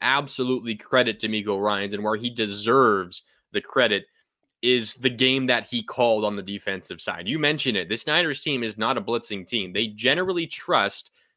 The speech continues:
their, you know, four linemen to rush the passer and make things uncomfortable. They'll drop everyone else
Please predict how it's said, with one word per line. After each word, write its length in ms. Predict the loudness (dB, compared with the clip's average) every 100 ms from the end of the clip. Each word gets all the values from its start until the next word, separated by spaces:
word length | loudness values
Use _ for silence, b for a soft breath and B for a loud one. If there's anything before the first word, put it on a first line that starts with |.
| _ 2
their, 340 | 4 4 0 -6 _
you 100 | -4
know, 300 | 0 0 -2 _ _ _
four 680 | -8 -2 4 6 4 2 -6 _ _
linemen 680 | 0 2 2 2 0 -2 -10 _ _
to 120 | -4 0
rush 280 | 0 0
the 60 | -6
passer 520 | 0 0 0 -2 -2
and 200 | -2 -2
make 200 | 0 0
things 260 | -2 -2 0
uncomfortable. 680 | -2 0 -2 -2 -2 0 2
They'll 140 | 2
drop 300 | 4 2 2
everyone 360 | -2 -2 0 2
else 300 | 2 0